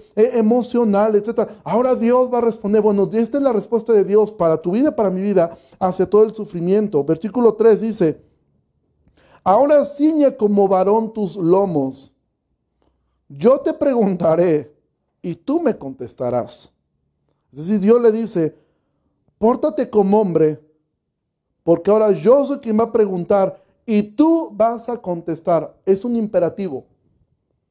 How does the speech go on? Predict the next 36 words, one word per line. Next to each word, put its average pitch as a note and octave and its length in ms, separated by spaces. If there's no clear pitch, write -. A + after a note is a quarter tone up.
Dios B3 560
le A#3+ 140
ordena G#3 440
a - 40
Job, G3+ 440
"Vas G#3 340
a A#3 120
dar G#3 260
respuesta F#3+ 640
a - 20
mis D3 220
preguntas". C#3+ 800
¿Tú - 100
te E4 80
imaginas E4 640
a E3+ 120
Job B3+ 300
diciendo, A3+ 400
"Yo B3 120
no C4+ 140
tengo C4 200
ni A#3+ 120
la G#3 100
respuesta A3+ 460
de A#3+ 60
por F#3 260
qué A#3 100
me A#3 120
está A3 200
pasando A3 380
esto G#3+ 180
y A3 40
ahora A3 180
Dios G3 380
me G#3+ 100
exige F#3 720